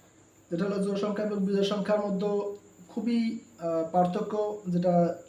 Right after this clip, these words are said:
তুলে ধরবে। মানব জীবনে হিসাব নিকাশের প্রয়োজনীয়তা অপরিসীম। এই হিসাব নিকাশ সংরক্ষণের জন্য সংখ্যার আবিষ্কার, যা মানুষকে এগিয়ে নিয়ে গেছে সহস্র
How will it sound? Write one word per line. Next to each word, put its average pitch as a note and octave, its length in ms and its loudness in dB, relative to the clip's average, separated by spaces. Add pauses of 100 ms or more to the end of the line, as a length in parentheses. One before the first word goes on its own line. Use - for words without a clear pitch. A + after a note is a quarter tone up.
(120)
তুলে F#3 180 2
ধরবে। G#3+ 300 4 (1300)
মানব A#3 340 6
জীবনে C4+ 320 8
হিসাব A#3+ 360 2
নিকাশের B3 480 2
প্রয়োজনীয়তা A#3 460 2
অপরিসীম। F#3+ 680 0 (480)
এই A3 220 8
হিসাব A#3+ 480 2
নিকাশ A#3 500 4 (560)
সংরক্ষণের A3+ 520 2
জন্য A3+ 500 2
সংখ্যার F#3+ 440 -2
আবিষ্কার, - 440 2 (640)
যা A3+ 120 8
মানুষকে A3+ 440 6
এগিয়ে A#3+ 460 4
নিয়ে A3 640 6 (120)
গেছে G3+ 300 0 (600)
সহস্র G#3+ 760 2